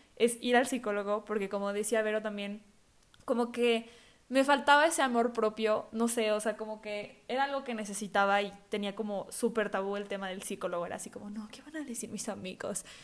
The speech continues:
Yo ahora lo puedo decir sin problema, o sea, puedo decir abiertamente que fui al psicólogo y me funcionó muchísimo. Eh, aprendí muchísimas cosas de mí, aprendí de mí, o sea,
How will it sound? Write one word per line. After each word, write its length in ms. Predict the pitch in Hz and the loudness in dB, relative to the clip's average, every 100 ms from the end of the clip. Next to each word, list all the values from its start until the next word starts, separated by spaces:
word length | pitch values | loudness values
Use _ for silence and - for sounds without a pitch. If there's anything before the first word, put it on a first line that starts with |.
| - | -8
Yo 140 | 226 262 | 2 6
ahora 120 | 277 | 6
lo 120 | 269 | 4
puedo 160 | 233 220 | 4 4
decir 340 | 214 214 202 | 2 0 -2
sin 180 | 208 208 | 0 2
problema, 540 | 202 196 190 185 - | 2 2 2 -2 -4
o 60 | 202 | -4
sea, 260 | 208 180 | 0 -2
puedo 220 | 185 202 196 | 0 -2 0
decir 200 | 196 196 | 2 0
abiertamente 480 | 185 185 190 185 | 0 -2 -6 -6
que 100 | - | -10
fui 200 | 180 226 | -2 6
al 140 | 226 240 | 6 6
psicólogo 360 | 202 196 190 | -2 -2 -2
y 60 | 190 | -2
me 80 | 180 | -6
funcionó 380 | 196 185 190 202 | -12 -10 -6 -4
muchísimo. 600 | 208 - 196 190 180 262 - - - - | -4 -4 -6 -6 -8 -8 -14 -20 -20 -10
Eh, 180 | 196 202 | -2 2
aprendí 380 | 208 214 220 240 | 4 4 2 2
muchísimas 460 | 254 254 254 226 | 0 0 0 0
cosas 180 | 233 220 | 0 -2
de 80 | 208 | -2
mí, 240 | 214 220 | -2 0
aprendí 320 | 214 208 202 208 | 0 -2 -2 -2
de 140 | 202 | -2
mí, 400 | 220 233 233 233 | -2 0 2 0
o 100 | 214 | 0
sea, 420 | 233 214 202 - | 2 2 0 -4